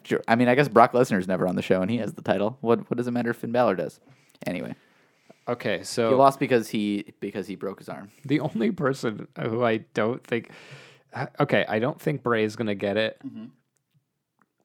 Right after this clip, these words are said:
Speaker 2: I don't think Seth is gonna get it because him and Roman are the same guy, but Roman's bigger.
Speaker 1: Okay. <laughs>
Speaker 2: So if one of them's
Speaker 1: Just
Speaker 2: gonna
Speaker 1: doesn't
Speaker 2: get
Speaker 1: make
Speaker 2: it,
Speaker 1: sense.
Speaker 2: i-, if one of them's
Speaker 1: It's
Speaker 2: gonna get it, it's
Speaker 1: physics.
Speaker 2: gonna be Roman. So I think it's either gonna be Roman because they're trying to,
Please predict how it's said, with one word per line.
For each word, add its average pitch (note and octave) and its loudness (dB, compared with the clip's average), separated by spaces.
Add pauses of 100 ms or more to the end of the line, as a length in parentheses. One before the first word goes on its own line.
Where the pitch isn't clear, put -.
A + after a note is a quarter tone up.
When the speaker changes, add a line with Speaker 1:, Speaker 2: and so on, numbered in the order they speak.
(100)
Speaker 2:
I A2 -2
don't A#2+ 0
think D3+ -2
Seth - -2
is B2+ -2
gonna A#2 -4
get G#2 -2
it G2+ -4
because G2+ -8
him G#2 -8
and G#2+ -8
Roman G#2+ -2
are G#2 0
the - -14
same G#2 -4
guy, G2+ 2
but G2 0
Roman's G2+ -2
bigger. F2+ -6
Speaker 1:
Okay. - -12
<laughs> - -10 (520)
Speaker 2:
So - 2
if F#2+ 2
one G#2+ 4
of A#2 4
them's A#2 4
Speaker 1:
Just A2 -2
Speaker 2:
gonna A#2+ 4
Speaker 1:
doesn't B2 0
Speaker 2:
get B2+ 6
Speaker 1:
make G2+ 4
Speaker 2:
it, - 0
Speaker 1:
sense. D#3+ 0
Speaker 2:
i-, - -12
if C3+ 2
one F#3 6
of F3 4
them's E3+ -2
Speaker 1:
It's - -12
Speaker 2:
gonna D#3 4
get A#2+ 4
it, G#2+ 4
it's G2+ -2
Speaker 1:
physics. - -8
Speaker 2:
gonna G#2+ -2
be G2+ 2
Roman. F2+ -2 (520)
So B2 0 (100)
I G#2 -2
think C3 -6
it's A2+ -14
either A2+ -6
gonna G#2 -12
be G2 -12
Roman A2 -12 (760)
because G#2 -8
they're G#2 -10
trying G#2 -10
to, G2+ -14